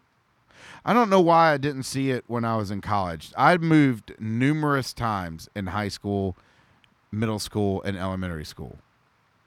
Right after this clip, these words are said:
I had to be the new kid in school a bunch of times. I had to completely change my surroundings. Now, it was just in South Carolina,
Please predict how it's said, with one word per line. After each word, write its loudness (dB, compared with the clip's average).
I 4
had 4
to 2
be 2
the 0
new 4
kid 0
in 0
school 4
a 0
bunch 0
of -6
times. -8
I 2
had 0
to -2
completely -2
change -2
my -2
surroundings. -4
Now, 4
it 4
was 0
just 2
in -2
South -2
Carolina, -4